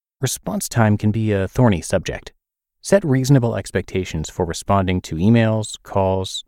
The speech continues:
texts, chats, and other pings. Don't expect immediate responses,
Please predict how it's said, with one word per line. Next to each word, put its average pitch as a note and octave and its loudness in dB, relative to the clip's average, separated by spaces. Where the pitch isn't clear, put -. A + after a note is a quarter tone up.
texts, - -2
chats, - -4
and B2+ 4
other C3 4
pings. - -6
Don't D3+ 2
expect - -4
immediate F2 -4
responses, - -6